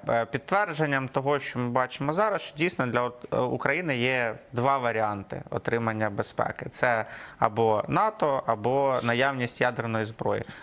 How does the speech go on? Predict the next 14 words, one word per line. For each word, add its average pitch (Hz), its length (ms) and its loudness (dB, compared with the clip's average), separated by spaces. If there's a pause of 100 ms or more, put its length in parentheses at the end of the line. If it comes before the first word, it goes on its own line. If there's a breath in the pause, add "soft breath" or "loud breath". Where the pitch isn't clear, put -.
Оті 131 200 0
безпекові 143 500 0
гарантії, 127 440 0
які - 120 -2
підписували, 151 560 0
там, 165 200 0
в 151 100 -14
принципі, 156 400 0
в 127 60 0
них 139 180 0
і 139 40 0
прописано, 120 540 -2
що - 140 -2
це, 123 260 0